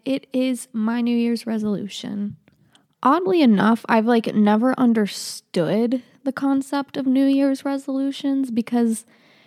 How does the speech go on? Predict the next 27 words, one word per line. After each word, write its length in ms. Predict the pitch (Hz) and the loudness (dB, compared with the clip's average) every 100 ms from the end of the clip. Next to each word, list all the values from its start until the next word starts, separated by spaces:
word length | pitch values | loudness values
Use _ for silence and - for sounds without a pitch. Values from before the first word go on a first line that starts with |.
| _ _ | _ _
you 100 | 254 | 2
know, 400 | 226 214 208 208 | 4 4 4 2
why 400 | - 214 214 220 | 0 2 2 2
do 100 | 220 | 2
you 200 | 214 214 | 2 4
need 240 | 214 208 196 | 4 2 2
one 260 | 202 208 | 2 2
specific 720 | 208 - 220 - 208 220 196 - | 0 -2 -2 -2 -4 -6 -8 -4
day 560 | 220 214 208 208 226 220 _ _ _ - | -2 -2 -2 -6 -6 -8 _ _ _ -8
to 100 | 208 | -4
change 340 | 208 202 214 | -2 -2 -2
your 80 | 220 | -4
life 420 | 98 - 240 - | -4 -4 -8 -8
when 360 | 254 214 208 214 - - _ _ | -4 0 0 -2 -10 -20 _ _
you 140 | 311 | -2
could 160 | 370 349 | 2 2
really 240 | 339 370 | 4 4
just, 240 | 294 311 269 | 4 2 4
like, 240 | 294 262 | 4 4
wake 300 | 214 240 247 | 4 4 4
up 200 | 240 233 | 4 2
tomorrow 380 | - 226 226 214 | 2 4 4 4
and 80 | 196 | 2
be 80 | 190 | 2
like, 260 | 190 185 - | 0 0 2
"All 80 | 262 | 4
right, 300 | 208 214 | 4 2